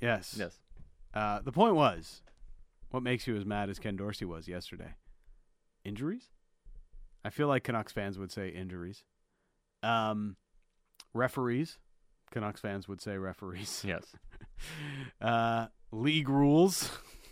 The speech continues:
Speaker 1: <laughs> Cap recapture for only the Canucks. Everybody else somehow finds a way to skirt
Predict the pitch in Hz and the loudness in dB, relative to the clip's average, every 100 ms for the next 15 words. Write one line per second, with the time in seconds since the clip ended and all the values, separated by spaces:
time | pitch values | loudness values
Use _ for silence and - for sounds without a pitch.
0 | - - - - - - - - - - | -20 -20 -20 -20 -20 -20 -18 -14 -14 4
1 | 175 170 - 170 165 160 156 156 - 170 | 8 8 8 6 10 10 10 8 10 10
2 | 170 131 - - 165 170 165 190 196 180 | 10 4 -12 6 8 12 12 12 12 10
3 | - 165 156 131 - 147 165 156 156 147 | 8 10 12 10 6 6 8 8 10 10
4 | 131 117 139 127 123 117 123 117 110 107 | 10 6 2 4 4 4 2 0 -2 -2
5 | 107 104 - 110 | -4 -4 -4 -4